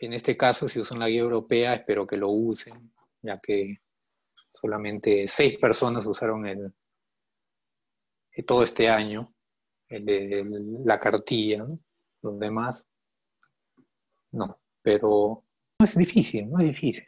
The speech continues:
¿no? Inclusive es visual, ¿no? Usted le puede mostrar ya, si no ahora, en la cámara, le muestran la cartilla, o a través de la videoconferencia del P D F,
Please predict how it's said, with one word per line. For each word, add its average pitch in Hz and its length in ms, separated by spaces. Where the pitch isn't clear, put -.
¿no? - 180
Inclusive 175 560
es 165 100
visual, 147 600
¿no? 170 180
Usted 160 180
le 151 100
puede 156 220
mostrar 143 480
ya, 117 180
si 113 160
no 120 140
ahora, 139 520
en 101 100
la 101 80
cámara, 120 460
le 110 100
muestran 107 380
la 110 80
cartilla, 117 680
o 170 420
a 143 100
través 131 420
de 139 140
la 131 140
videoconferencia 113 800
del 120 440
P 143 140
D 120 240
F, 143 320